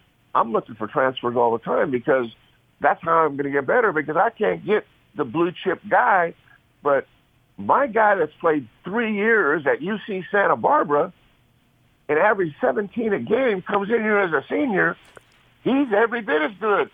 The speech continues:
as that freshman, unless the guy's a pro and a top, you know, he's a lottery pick.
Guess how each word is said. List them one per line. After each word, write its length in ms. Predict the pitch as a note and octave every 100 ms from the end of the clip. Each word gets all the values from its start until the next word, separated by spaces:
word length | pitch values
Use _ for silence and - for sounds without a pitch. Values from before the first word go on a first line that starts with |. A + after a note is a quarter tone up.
| -
as 140 | D#3
that 240 | F#3 E3
freshman, 420 | - A3+ - A#2 F2+
unless 280 | C3+ F#3 F3+
the 60 |
guy's 280 | E3+ D#3 B2
a 60 | C3
pro 480 | - C#3+ C#3 C#3 C#3
and 80 | A2+
a 60 |
top, 340 | - C3+ B2 -
you 60 |
know, 100 | C3
he's 120 | A2 G2+
a 60 |
lottery 400 | G#2 E3+ B3 C3+
pick. 280 | - A#2+ A#2